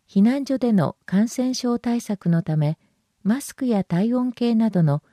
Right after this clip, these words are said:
健康管理用品をご持参ください。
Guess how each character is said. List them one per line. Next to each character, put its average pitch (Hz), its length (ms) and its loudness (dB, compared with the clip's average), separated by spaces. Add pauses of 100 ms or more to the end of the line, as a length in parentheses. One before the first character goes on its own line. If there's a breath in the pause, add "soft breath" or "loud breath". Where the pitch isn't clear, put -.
(200)
健 240 200 0
康 285 280 -4
管 269 260 -4
理 254 140 -4
用 262 160 0
品 175 340 2
を 127 240 -2
ご 131 140 -2
持 180 140 -4
参 190 240 0
く 190 100 -8
だ 190 140 -2
さ 190 160 -2
い。 156 160 -4